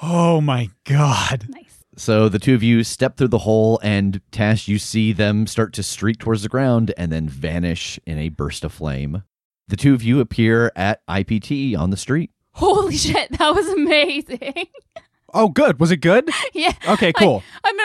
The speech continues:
Speaker 2: I'm a little, I think maybe a little high from all the air that I was breathing, but yeah, I think I'm not dead, so that's really good. <laughs>
Speaker 4: Cool.
Speaker 2: Good
Speaker 4: All right,
Speaker 2: job.
Speaker 4: now, now bring it down.
Speaker 2: Okay.
Speaker 4: Yeah.
Speaker 2: <clears throat> Yep. Okay.
Speaker 4: And I'm gonna try and, like, sober up here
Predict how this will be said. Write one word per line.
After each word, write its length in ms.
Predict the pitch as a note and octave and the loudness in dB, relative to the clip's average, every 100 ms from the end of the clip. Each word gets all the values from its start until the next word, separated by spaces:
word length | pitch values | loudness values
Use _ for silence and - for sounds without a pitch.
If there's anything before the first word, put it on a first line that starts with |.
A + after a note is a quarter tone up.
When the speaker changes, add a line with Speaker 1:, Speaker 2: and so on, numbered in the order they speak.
| F4+ | 0
Speaker 2:
I'm 140 | F#4 | 0
a 120 | A4 G4 | -2 -4
little, 240 | G4+ F#4 - | -4 -4 -4
I 120 | F#4+ | -6
think 160 | F#4 E4+ | -4 -4
maybe 240 | F4 E4+ | -2 -2
a 80 | E4 | 0
little 320 | D#4+ D#4 E4 - - - _ | 2 2 0 -8 -20 -20 _
high 240 | G#4 D4+ | -2 -2
from 240 | D#4 D4 C#4 | -4 -8 -4
all 120 | D4+ | -4
the 220 | D4 D#4 - G4+ | -4 -8 -12 -4
air 220 | D#4 D4+ | -2 0
that 180 | D4+ C4+ | -2 -2
I 80 | |
was 100 | C4+ | -2
breathing, 360 | D4 D4+ C#4+ D4+ | -2 -2 2 2
but 80 | D4+ | 2
yeah, 260 | D4 E4+ D#4+ | 0 0 -2
I 120 | A3+ | -4
think 180 | D4 B3 | -10 -8
I'm 100 | D4 | -4
not 180 | E4 D#4 | -2 -2
dead, 320 | D#4+ D#4+ A3+ | -2 -2 -6
so 180 | - D4+ | -12 -10
that's 200 | C#4 C#4 | -10 -10
really 240 | C4+ B3+ | -8 -6
good. 400 | B3 A#3+ A#3+ D#4 - | -4 -4 -4 -8 -10
<laughs> 40 | - _ _ - | -20 _ _ -6
Speaker 4:
Cool. 340 | - D#3+ F2 - | 0 2 0 -4
Speaker 2:
Good 100 | - | -2
Speaker 4:
All 40 | B2 | 0
right, 80 | G#2+ | 0
Speaker 2:
job. 160 | G#2+ - _ | -4 -8 _
Speaker 4:
now, 80 | A2 | -4
now 20 | |
bring 180 | A2 A#2 | -2 -2
it 120 | A#2+ | -4
down. 220 | A2+ G2 C4+ | -8 -10 -10
Speaker 2:
Okay. 260 | C#4+ - _ _ - | -12 -16 _ _ -20
Speaker 4:
Yeah. 640 | - _ _ E4+ D4+ C4+ | -20 _ _ 0 2 2
Speaker 2:
<clears throat> 40 | C#4 | -2
Yep. 240 | C#4+ E4 - _ - C4+ - D4 | -2 -2 -6 _ -20 -20 -12 -8
Okay. 340 | D4+ A3+ A#3 _ _ - | -6 -6 -8 _ _ -6
Speaker 4:
And 600 | A2 A2 G#2 G2 G2 F#2+ A2+ | -2 -2 -2 -2 -4 -6 -6
I'm 160 | A2 | -2
gonna 320 | A2+ A2+ A2+ - _ _ | 0 0 0 -4 _ _
try 280 | - A2+ A2+ | -6 -2 0
and, 100 | A2 | 0
like, 160 | A2+ - | -2 -4
sober 800 | - - - B2+ A#2 A2+ A#2 | -2 -2 0 0 0 2 4
up 220 | A#2+ C#3 - | 4 0 -4
here 480 | - A2+ G#2+ A2+ | -8 -6 -4 -6